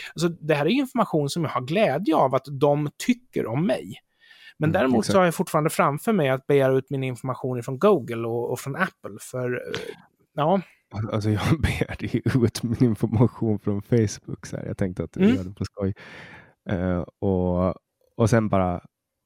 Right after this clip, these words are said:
Speaker 2: den bara, "Ja, genererar fel." Jag bara, "Men fan, det här orkar jag inte med", så jag klickar bort det. Sen fick jag ett mail så här, "Ja, din, eh, fil är nu klar.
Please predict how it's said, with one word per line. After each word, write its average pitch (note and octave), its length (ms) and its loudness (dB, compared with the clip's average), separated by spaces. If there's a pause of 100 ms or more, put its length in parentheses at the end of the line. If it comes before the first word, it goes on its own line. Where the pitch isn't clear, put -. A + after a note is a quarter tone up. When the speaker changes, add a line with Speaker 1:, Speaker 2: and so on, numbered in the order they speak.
(440)
Speaker 2:
den G#2+ 240 -2
bara, F2+ 120 0
"Ja, G2 120 2
genererar G2 520 0
fel." - 220 -8
Jag - 120 -10
bara, - 100 -10
"Men - 80 -12
fan, F2+ 340 -12
det G#2 80 -10
här - 120 -8
orkar - 280 -10
jag F#2 40 -8
inte - 100 -10
med", G2 80 -6
så - 60 -6
jag - 60 -4
klickar - 160 -10
bort G#2 160 0 (100)
det. - 100 -8 (320)
Sen A2+ 100 4
fick A#2+ 120 4
jag G#2 60 6
ett - 80 -2
mail G2+ 220 2
så - 100 -6
här, F2+ 80 -2
"Ja, A#2 180 2
din, A2 200 0
eh, G2+ 140 0
fil G#2+ 240 0
är F2+ 40 -4
nu F2 120 -6
klar. D#2 340 -6